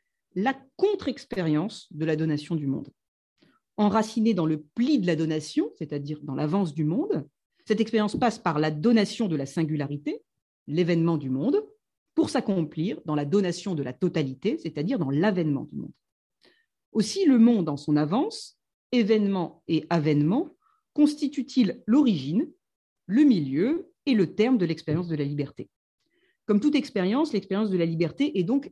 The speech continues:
expérience du monde, hein. Toute expérience est expérience du monde pour Patočka. Mais elle a en même temps, cette expérience de liberté, ceci de spécifique et d'inouï que le sujet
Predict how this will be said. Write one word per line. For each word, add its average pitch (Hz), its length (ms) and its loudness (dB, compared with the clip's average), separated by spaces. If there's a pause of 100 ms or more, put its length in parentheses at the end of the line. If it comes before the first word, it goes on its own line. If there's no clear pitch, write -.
expérience 196 640 -2
du 156 120 -4
monde, 170 400 0 (140)
hein. - 200 -10
Toute 156 140 -8
expérience 202 320 -8
est 151 60 -12
expérience 147 260 -8
du 156 100 -6
monde 190 220 -2
pour 143 80 -14
Patočka. - 420 -18 (2000)
Mais 233 120 4
elle 302 120 8
a 339 60 8
en 339 60 8
même 269 260 8
temps, 349 240 2
cette 220 160 -8 (500)
expérience 220 320 -2
de 208 60 2
liberté, 202 600 2
ceci 240 340 -6
de 220 60 0
spécifique 240 680 -6
et 185 60 -4
d'inouï 226 500 2
que 233 80 0
le 202 120 4
sujet 233 540 -2